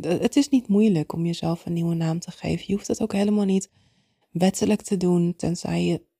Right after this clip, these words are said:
oude naam dusdanig beladen is geworden dat je dat, ja, dat je het wel wettig wil doen, maar dan moet je allerlei procedures doorlopen om je naam te laten wijzigen. En dat is best wel moeilijk.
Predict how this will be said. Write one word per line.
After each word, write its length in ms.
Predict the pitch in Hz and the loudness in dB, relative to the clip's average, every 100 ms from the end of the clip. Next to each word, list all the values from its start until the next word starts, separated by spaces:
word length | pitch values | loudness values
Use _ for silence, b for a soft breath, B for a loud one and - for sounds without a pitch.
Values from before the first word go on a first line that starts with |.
| _ - | _ -4
oude 320 | 175 196 196 | 0 2 2
naam 380 | 165 160 160 165 - | 2 0 -2 -6 -8
dusdanig 520 | 190 - 180 170 - | -12 -4 -2 -2 -2
beladen 580 | 180 160 151 165 269 269 | 2 2 2 0 0 0
is 140 | 202 | -2
geworden 420 | - 180 180 180 | -2 0 0 0
dat 240 | - - - | -4 -10 -8
je 60 | |
dat, 280 | - 170 - _ _ _ | -6 -6 -8 _ _ _
ja, 160 | - 208 | -6 -4
dat 220 | 202 190 | -4 -6
je 280 | 202 202 208 _ _ | -4 -4 -6 _ _
het 180 | - 180 | -8 -2
wel 220 | 175 185 | 2 2
wettig 300 | 208 208 185 | 0 -4 -6
wil 160 | 185 170 | -4 -4
doen, 260 | 170 185 208 | -2 -2 0
maar 140 | 175 | -2
dan 200 | 175 175 | -4 -6
moet 260 | - 175 - | -4 -6 -4
je 80 | - | -6
allerlei 420 | 160 170 170 180 _ _ _ _ _ _ _ _ | -4 -4 -4 -6 _ _ _ _ _ _ _ _
procedures 720 | 202 208 - 190 196 196 190 | 4 4 4 0 4 4 4
doorlopen 1000 | - 185 170 170 165 - 160 156 170 170 _ _ - | 2 2 4 4 2 2 -2 0 -2 -8 _ _ -6
om 140 | 170 170 | -2 0
je 120 | 175 | 0
naam 260 | 175 160 170 | 0 0 -2
te 140 | - | -4
laten 300 | - 151 - | -4 -4 -2
wijzigen. 640 | - 165 - - - - | -2 -4 -6 -12 -8 -6
En 140 | - 156 | -4 -6
dat 180 | 156 | -4
is 140 | 180 - | -6 -4
best 240 | 165 - | -6 -4
wel 400 | 170 165 175 196 - | -4 -4 -6 -8 -12
moeilijk. 680 | 208 175 170 196 302 - | -4 0 2 2 -2 -6